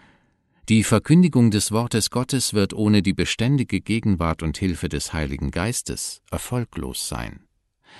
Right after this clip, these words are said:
Denn er ist der einzige erfolgreiche Lehrer der göttlichen Wahrheit.“ Nur wenn die Kraft des Geistes das Wort der Wahrheit in die Herzen senkt, wird es das Gewissen wecken und das Leben umgestalten.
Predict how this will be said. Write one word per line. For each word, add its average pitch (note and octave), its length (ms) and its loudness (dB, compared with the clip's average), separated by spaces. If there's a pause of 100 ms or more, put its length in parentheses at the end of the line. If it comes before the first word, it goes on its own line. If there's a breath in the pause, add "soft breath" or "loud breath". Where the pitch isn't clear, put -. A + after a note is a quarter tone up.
(140)
Denn D#2+ 160 0
er A2+ 320 2
ist - 220 -4
der - 180 -2
einzige G#2+ 540 0
erfolgreiche E2+ 800 -2
Lehrer D#2+ 460 2
der B1+ 180 -4
göttlichen D2+ 560 -4
Wahrheit.“ - 580 -10 (1500 loud breath)
Nur C#3 260 8
wenn C3+ 160 6
die A2 120 4
Kraft - 420 -2
des - 180 0
Geistes F#2+ 640 0
das - 260 -6
Wort F2 260 -2
der D#2 180 0
Wahrheit D#2+ 480 0
in D#2+ 120 -2
die D#2 140 0
Herzen E2 460 -2
senkt, E2+ 400 -2 (240 loud breath)
wird G#2+ 240 0
es - 120 -2
das - 200 -2
Gewissen E2 600 0
wecken C3+ 480 6 (220 loud breath)
und A2 180 2
das G2+ 200 0
Leben G2 440 4
umgestalten. E2 920 -2